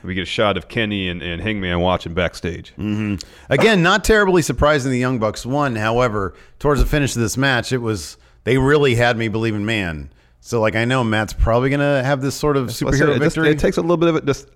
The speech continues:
Speaker 2: But
Speaker 1: that little bit of doubt is all it takes.
Speaker 2: And also on top of that, L A X, it's like, okay, I could totally see that being
Speaker 1: Mm-hmm.
Speaker 2: a thing going into Revolution.
Speaker 1: Mm-hmm.
Speaker 2: Um, but no, the Young Bucks won. Uh,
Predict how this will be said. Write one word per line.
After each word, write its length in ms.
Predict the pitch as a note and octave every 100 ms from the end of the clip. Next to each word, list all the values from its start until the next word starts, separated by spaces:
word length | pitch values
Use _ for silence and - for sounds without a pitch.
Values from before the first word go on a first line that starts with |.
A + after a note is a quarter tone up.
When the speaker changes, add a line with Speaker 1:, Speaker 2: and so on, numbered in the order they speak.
| -
Speaker 2:
But 220 | B2 A#2+
Speaker 1:
that 40 |
little 160 | D#3 E3+
bit 120 | D#3+
of 80 | D3+
doubt 180 | D#3 B2
is 100 | G#2
all 120 | B2
it 60 | A2
takes. 220 | B2 F2
Speaker 2:
And 80 | G#3+
also 220 | B3 -
on 60 | G#3
top 160 | G3 E3
of 60 |
that, 180 | E3+ -
L 240 | - D#3+ D#3
A 100 | F3+
X, 360 | D3+ - -
it's 160 | A2 -
like, 160 | B2+ A#2+
okay, 260 | F3 G#2
I 80 | G#2
could 120 | C3 A2
totally 300 | B2 A2+ G#2
see 180 | - A2
that 300 | G#2+ F#2 E2
being 440 | F2+ D#2 D2 D2
Speaker 1:
Mm-hmm. 440 | - F#2+ G2 F2+
Speaker 2:
a 60 | F2+
thing 260 | - G2+ D#2+
going 240 | E2+ E2
into 160 | D#2+ D2+
Revolution. 580 | D#2 D2 D2 C2+ -
Speaker 1:
Mm-hmm. 460 | - G#2+ G#2+ - -
Speaker 2:
Um, 480 | F2+ E2+ D#2 D2+ D2
but 240 | - F2+ E2+
no, 240 | F#2 D#2+
the 60 | E2
Young 200 | F2+ E2+
Bucks 260 | D#2+ D#2 F2
won. 360 | D#2+ D#2+ D2 - _ -
Uh, 440 | D2 D2+ D2 D2